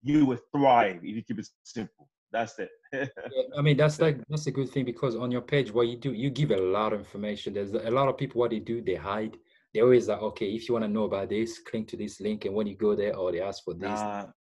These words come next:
Speaker 2: any details.
Speaker 1: Yeah, yeah, yeah, of course. Of course. It's, it's like I said, man, it's always, um,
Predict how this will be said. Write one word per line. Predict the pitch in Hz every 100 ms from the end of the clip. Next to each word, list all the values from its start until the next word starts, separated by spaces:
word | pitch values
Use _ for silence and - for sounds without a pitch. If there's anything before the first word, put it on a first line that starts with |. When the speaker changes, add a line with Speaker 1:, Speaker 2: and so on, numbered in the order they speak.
| _
Speaker 2:
any | 104 95
details. | 92 104 104 104
Speaker 1:
Yeah, | 131
yeah, | 120 123 135 139 135
yeah, | 135
of | 123 -
course. | 170 147 -
Of | 139 -
course. | 151 160
It's, | 160
it's | 156 156 -
like | 156
I |
said, | 165 - 185 131
man, | 127
it's | 127 123
always, | - 143 147 147 135 127
um, | 120 113 107 104